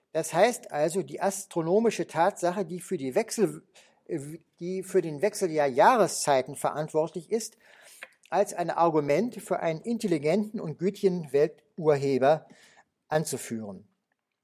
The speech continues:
Sie machen nämlich die Erde auch gegen die Pole hin bewohnbar. Für Bentley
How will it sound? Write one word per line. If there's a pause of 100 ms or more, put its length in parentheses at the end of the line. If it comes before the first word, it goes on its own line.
(1000)
Sie
machen
nämlich
die
Erde
auch
gegen
die
Pole
hin
bewohnbar. (520)
Für
Bentley